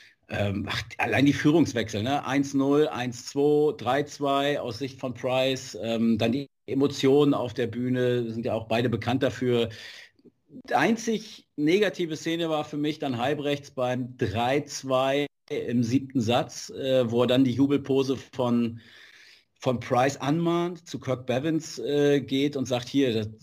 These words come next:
was macht der da, ne? Der muss ein Warning kriegen.“ Äh, fand ich total deplatziert, weil er er war eigentlich derjenige, fand ich, der, der noch mehr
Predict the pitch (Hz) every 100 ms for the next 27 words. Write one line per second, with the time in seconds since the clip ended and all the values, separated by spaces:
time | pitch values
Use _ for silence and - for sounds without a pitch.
0 | - 113 123 123 135 127 123 123 120 120
1 | 143 113 113 110 113 104 117 117 120 117
2 | 131 143 131 - 139 131 131 127 - 110
3 | 113 107 107 - - _ _ - 101 -
4 | 123 120 135 113 123 117 135 160 151 -
5 | 156 156 156 98 90 117 117 110 - -
6 | _ _ _ _ 113 156 135 120 127 127
7 | 123 113 113 113 113 107 - 120 104 -
8 | 123 110 113 113 110 113 139 151 -